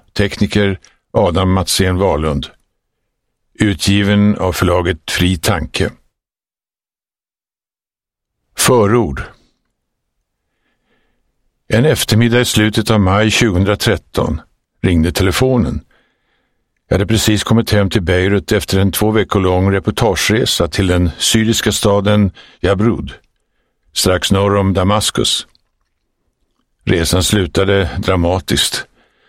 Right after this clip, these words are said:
då den syriska regeringen började skicka en bombplan över staden. Bomberna träffade vårt kvarter och krossade fönsterrutorna i huset där vi bodde. Fotografen och jag bestämde oss för att lämna Syrien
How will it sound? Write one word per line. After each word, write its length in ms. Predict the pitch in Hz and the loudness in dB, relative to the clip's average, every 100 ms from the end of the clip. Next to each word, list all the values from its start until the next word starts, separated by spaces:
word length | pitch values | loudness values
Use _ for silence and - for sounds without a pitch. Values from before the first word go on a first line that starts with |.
| _ | _
då 100 | - | -2
den 140 | 95 | 0
syriska 480 | - 101 113 - 117 | 0 2 2 0 0
regeringen 540 | 110 98 104 110 110 | 2 2 2 2 2
började 220 | 107 104 95 | 2 0 0
skicka 260 | 104 - | -2 0
en 120 | 107 | 0
bombplan 600 | 101 113 80 - 135 131 | 0 0 -2 -2 0 0
över 100 | 104 | 0
staden. 540 | 92 - 73 62 65 - _ _ _ _ _ _ _ _ _ _ _ _ - | -2 -2 -2 -2 -6 -8 _ _ _ _ _ _ _ _ _ _ _ _ -4
Bomberna 480 | 95 92 101 101 98 | -2 0 2 2 0
träffade 440 | - 95 - 98 | 0 -2 0 0
vårt 240 | 92 95 - | 0 -2 -2
kvarter 460 | 98 - 98 104 | -4 -2 0 0
och 100 | 92 | -2
krossade 460 | - 90 - 101 95 | -2 -2 0 -2 0
fönsterrutorna 800 | 107 87 - 87 92 87 - 95 | 0 -2 -2 -2 -2 -2 -2 0
i 20 | |
huset 500 | 82 90 - 135 - | 0 0 -2 -4 -4
där 100 | 82 | -2
vi 100 | 87 | -2
bodde. 420 | 87 - 120 110 - _ _ _ _ _ _ _ _ _ _ _ _ _ | -2 -4 -2 -4 -6 _ _ _ _ _ _ _ _ _ _ _ _ _
Fotografen 640 | - 113 110 117 120 - | -4 0 2 2 2 2
och 60 | 117 | 4
jag 160 | 107 104 | 2 2
bestämde 400 | 101 104 98 101 | 0 0 2 2
oss 120 | - | 0
för 80 | 98 | -2
att 120 | 95 | 0
lämna 360 | 110 90 98 | 0 0 0
Syrien 560 | - 98 87 90 98 92 | 0 0 2 2 0 -2